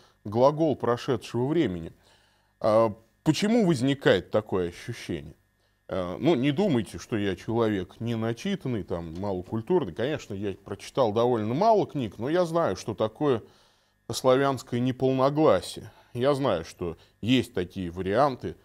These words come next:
Вместо крылья говорить крыла, вместо ворот врата, вместо голова глава, вместо золота злато и так далее. Это называется неполногласие. Это литературный прием. Но он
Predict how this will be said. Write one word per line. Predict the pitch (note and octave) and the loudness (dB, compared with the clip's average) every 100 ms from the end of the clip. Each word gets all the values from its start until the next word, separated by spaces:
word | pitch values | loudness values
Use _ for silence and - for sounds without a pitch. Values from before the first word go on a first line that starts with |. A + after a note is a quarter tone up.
| _ _ - | _ _ -8
Вместо | F#2+ F2+ - | -6 -6 -8
крылья | F#2 B2 D3 A2 F2 | -4 0 0 0 -4
говорить | D#2+ F2+ F2 E2+ - | -4 -4 -6 -8 -8
крыла, | - F#2+ A2 C#3+ C#3+ B2 | -4 2 6 6 4 -2
вместо | G#2+ G2 F#2 - | -10 -8 -8 -6
ворот | F2 G2+ G#2 F#2 | -2 0 0 -4
врата, | F#2 G2 G2+ - D#3 D#3 - _ _ _ | -2 2 2 6 6 6 -2 _ _ _
вместо | G#2+ G2 F#2 - G2 | -8 -6 -6 -6 -6
голова | F2 G2+ G2+ G2+ F2+ E2+ | -4 -2 0 0 -2 -6
глава, | F#2 G2 F#2 B2+ D3 A#2+ F#2+ | -4 -2 2 2 2 -2 -10
вместо | F#2 - F#2+ | -12 -12 -8
золота | F#2+ G#2 F2 - | -4 -4 -4 -8
злато | F#2+ G2+ C#3+ E3 F2 | -6 4 4 4 0
и | D#2+ | -6
так | A#2+ B2+ | -6 -4
далее. | E2+ D#2+ E3+ | -6 -4 -6
Это | D#3 | -4
называется | B2 A2 B2 G#2+ - | -6 -2 0 -2 -4
неполногласие. | G2+ A#2 - A2+ B2+ C3+ B2 E2+ - - _ _ _ _ _ | -8 -6 -6 -4 -4 0 0 0 -6 -16 _ _ _ _ _
Это | B2+ D#3 | 0 2
литературный | F3 F3 E3+ D#3+ E3+ F3+ D3+ C#3+ | 0 2 6 6 6 2 2 -2
прием. | D#3 E3 E3+ D3 F#2 - _ _ _ | 0 0 4 2 2 -8 _ _ _
Но | B2+ F3 | 6 8
он | A#3+ A3+ | 8 4